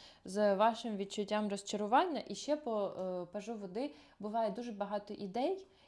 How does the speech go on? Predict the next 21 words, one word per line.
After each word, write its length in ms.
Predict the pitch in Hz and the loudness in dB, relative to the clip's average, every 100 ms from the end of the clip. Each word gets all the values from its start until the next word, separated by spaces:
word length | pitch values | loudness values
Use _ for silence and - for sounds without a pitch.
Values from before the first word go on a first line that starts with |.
| - | -8
і 80 | 202 | -2
ви 140 | 269 | -2
можете 420 | 233 220 214 - | -2 -4 -8 -10
їх 340 | 170 190 220 - | -8 -6 -8 -4
просто 560 | 196 202 - 180 170 160 | -4 -4 -4 -4 -4 -4
розбазарювати, 920 | - 202 185 196 175 143 139 139 139 160 | -4 -4 -2 -2 -2 -4 -4 -10 -12 -8
розказувати 720 | 202 - 160 147 147 143 - | -6 -2 -2 -2 -6 -10 -12
всім. 380 | 147 - 151 151 - - - - | -14 -10 -10 -10 -18 -20 -20 -12
І 80 | 214 | -6
інші 400 | - 277 277 262 | -2 -2 -2 -2
люди 300 | 294 370 311 | 0 0 -2
це 520 | - 220 226 220 202 | 0 0 2 2 0
можуть 460 | 185 214 202 196 190 | -2 -4 -4 -8 -10
взяти 680 | 185 214 233 240 208 175 156 - 165 _ _ _ _ _ _ _ - | 0 2 0 -2 -6 -6 -10 -14 -20 _ _ _ _ _ _ _ -6
на 100 | 185 | -4
ус, 320 | - 262 277 | -2 -6 -6
так 180 | - 175 | -10 -10
сказати, 400 | - 180 160 156 | -8 -6 -4 -6
намотати 560 | 165 170 160 160 151 - - - - | -4 -2 -2 -4 -6 -10 -20 -20 -8
і 300 | - 330 349 | 2 6 6
забрати. 540 | 269 170 - 135 - | 4 0 -2 -6 -8